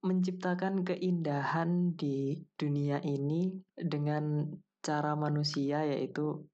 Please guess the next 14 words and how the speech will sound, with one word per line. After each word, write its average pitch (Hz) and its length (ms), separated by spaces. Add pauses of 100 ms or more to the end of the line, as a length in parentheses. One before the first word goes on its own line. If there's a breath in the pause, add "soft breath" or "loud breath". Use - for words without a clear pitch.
(160)
ya 143 320
mengekspresikan 156 1300 (240)
dirinya 143 800 (480)
mungkin 160 300
lewat 147 260
syair, 151 560
lewat 139 400
kata-kata, 135 1200 (160)
lewat, 135 640
eh, 135 400
musik, 139 560
dan 131 220
lain 131 100
sebagainya. - 800